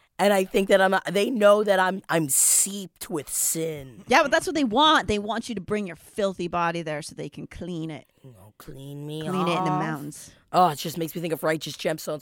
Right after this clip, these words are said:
Speaker 1: Also, sidebar, if you're not watching the Dri-, Righteous Gemstones,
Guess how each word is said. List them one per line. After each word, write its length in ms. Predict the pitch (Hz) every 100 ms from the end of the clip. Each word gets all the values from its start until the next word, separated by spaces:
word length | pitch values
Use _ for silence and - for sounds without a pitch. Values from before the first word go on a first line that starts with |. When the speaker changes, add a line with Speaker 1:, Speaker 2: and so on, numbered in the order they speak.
| -
Speaker 1:
Also, 280 | 180 170 165
sidebar, 680 | - 185 180 160 156 151 139
if 160 | 143 -
you're 100 | 143
not 340 | 160 165 165
watching 360 | 135 151 - 143
the 100 | 135
Dri-, 240 | 139 143 -
Righteous 460 | 143 143 135 139
Gemstones, 720 | - 139 131 - 135 120 120